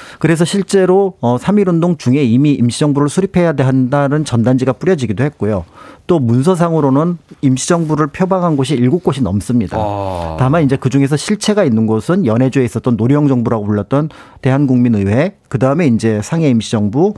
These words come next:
Speaker 1: 그다음에 이제 서울에서, 이제 인천에서 활동을 하면서 선포를 했던 한성정부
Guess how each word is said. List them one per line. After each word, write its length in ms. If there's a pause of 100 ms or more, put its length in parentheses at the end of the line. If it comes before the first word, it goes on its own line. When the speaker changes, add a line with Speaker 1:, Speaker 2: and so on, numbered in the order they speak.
(220)
Speaker 1:
그다음에 280
이제 160
서울에서, 680 (340)
이제 160
인천에서 440
활동을 400
하면서 540
선포를 500
했던 260
한성정부 680